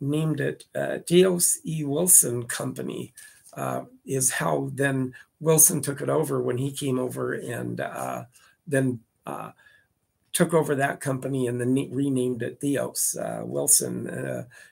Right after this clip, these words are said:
and that's who made the cow gut and everything also with that. Um, so,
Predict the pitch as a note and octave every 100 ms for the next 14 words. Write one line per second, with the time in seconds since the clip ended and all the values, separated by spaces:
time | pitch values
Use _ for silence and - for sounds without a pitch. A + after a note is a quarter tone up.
0 | _ - C3 C3 A#2+ C3 C#3 - D#3 C#3
1 | C#3 C3 A#2+ C3+ C3 C3 - - - B3+
2 | B2+ B2 B2+ A#2+ B2 A#2+ A#2 A#2+ B2+ A2+
3 | A2+ - - - B1 - - - - -
4 | - - B2+ - A#1 - - - - -
5 | - - _ - - - D3 C3 C3 C#3